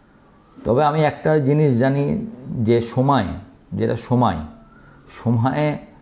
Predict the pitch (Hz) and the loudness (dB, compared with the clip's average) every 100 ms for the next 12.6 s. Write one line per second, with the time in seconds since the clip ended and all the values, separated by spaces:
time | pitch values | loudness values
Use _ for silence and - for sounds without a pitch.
0 | - - - - - 104 110 135 160 160 | -20 -20 -20 -12 0 2 4 4 2 2
1 | - - - - - 110 131 139 135 147 | -4 -18 -20 -20 -2 2 4 4 2 2
2 | 151 131 120 117 - 82 82 - - - | 2 4 2 0 -4 -8 -8 -18 -20 -20
3 | - - 104 117 151 147 113 113 92 82 | -14 -4 -2 0 4 2 2 2 2 0
4 | 80 80 - - - - - 110 104 113 | -6 -12 -18 -20 -20 -12 -2 2 2 2
5 | 139 131 - 139 135 135 123 110 117 120 | 2 0 -2 0 2 2 0 -2 2 4
6 | 117 123 131 147 170 - - - - - | 4 2 2 0 -4 -10 -20 -20 -20 -4
7 | 107 110 - 147 139 92 98 90 85 82 | 2 2 2 4 4 2 0 0 -2 -4
8 | - - - - - - - 202 - - | -10 -20 -20 -20 -20 -12 -10 -8 -12 -18
9 | - 107 110 110 120 - 160 - 104 113 | -4 2 4 4 2 0 0 0 2 4
10 | 107 80 85 87 113 117 95 123 127 139 | 4 2 0 0 2 2 2 2 2 2
11 | 127 - - - - - - 113 110 - | 2 -4 -12 -20 -20 -20 -2 2 2 0
12 | 139 113 113 127 113 92 | -2 0 2 2 2 0